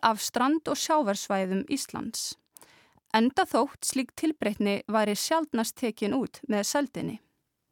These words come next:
Jafnvel þótt ekki þyrftum langan veg að fara,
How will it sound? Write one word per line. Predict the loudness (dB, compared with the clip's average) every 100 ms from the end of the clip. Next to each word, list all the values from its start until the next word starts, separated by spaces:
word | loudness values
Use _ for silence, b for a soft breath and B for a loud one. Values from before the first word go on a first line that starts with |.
| b b b b b b b b b b b b
Jafnvel | 4 4 2 0
þótt | 2 2 0
ekki | 0 -2 0
þyrftum | 0 0 2 4
langan | 4 2 2 2
veg | 4 2
að | 2
fara, | 2 2 2